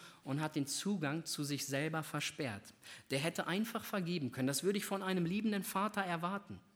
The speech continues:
Aber genau das tut Gott nicht. Wie hat sich das Verhältnis zwischen Gott und den Menschen geändert und warum?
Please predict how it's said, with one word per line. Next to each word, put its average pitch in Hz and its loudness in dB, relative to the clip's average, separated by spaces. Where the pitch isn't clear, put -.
Aber 143 4
genau 165 4
das 156 0
tut - -6
Gott 107 -4
nicht. - -8
Wie 165 4
hat 233 6
sich - 0
das 214 6
Verhältnis 196 2
zwischen 180 2
Gott 175 0
und 170 0
den 170 2
Menschen 160 2
geändert 147 0
und 131 -2
warum? 135 2